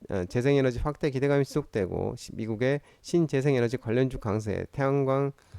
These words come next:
관련주로서 상한가를 가는 모습이었습니다. 웰크론한텍은 로보택시 기대감에 따른 테슬라가 주가 강세를 보이면서 이차전지 관련주로서 상한가를 가는 모습이었습니다. K사인은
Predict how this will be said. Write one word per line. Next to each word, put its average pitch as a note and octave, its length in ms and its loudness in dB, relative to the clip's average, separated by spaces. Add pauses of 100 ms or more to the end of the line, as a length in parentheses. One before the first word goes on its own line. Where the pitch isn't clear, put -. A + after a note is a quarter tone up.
(140)
관련주로서 A2 640 -2
상한가를 A#2+ 420 -4
가는 G2 160 -2
모습이었습니다. F2+ 920 -6 (580)
웰크론한텍은 C3 720 2
로보택시 C#3+ 500 0
기대감에 D3 440 2
따른 B2 400 2
테슬라가 D3 540 0
주가 B2+ 300 -2
강세를 B2 400 0
보이면서 A#2 500 0
이차전지 G#2+ 440 -2
관련주로서 F#2+ 640 -4
상한가를 A2+ 460 -4
가는 G2+ 180 -2
모습이었습니다. F2 960 -4 (680)
K사인은 C#3 640 2